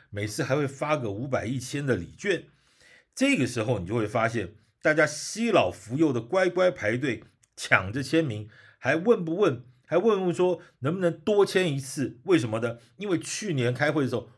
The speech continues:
我有事没来，今年能不能签两次，我礼份，礼券就领两份。只要有五百块，这个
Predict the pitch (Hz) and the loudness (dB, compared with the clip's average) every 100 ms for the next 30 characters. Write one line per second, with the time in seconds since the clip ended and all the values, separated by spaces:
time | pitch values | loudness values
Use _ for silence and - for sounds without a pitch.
0 | - 147 113 95 135 110 120 98 98 - | -2 2 2 0 -2 0 2 2 0 -6
1 | _ - 156 123 123 120 120 - 156 127 | _ -4 -2 0 0 0 -2 0 0 0
2 | 85 90 - 127 - - 107 107 90 107 | -2 -8 -6 -6 -6 -4 -2 -2 -4 -10
3 | 107 107 92 151 120 107 95 123 120 - | -10 -10 -4 -2 -2 -2 -2 -2 -4 -4
4 | 139 135 - _ _ _ _ _ _ _ | -8 -8 -12 _ _ _ _ _ _ _
5 | _ _ _ _ - _ - 123 185 202 | _ _ _ _ -20 _ -6 2 8 8
6 | 151 156 160 143 98 - 226 - _ _ | 8 4 4 2 2 2 2 0 _ _
7 | _ - - _ _ - 123 113 107 | _ -20 -20 _ _ -6 -2 0 0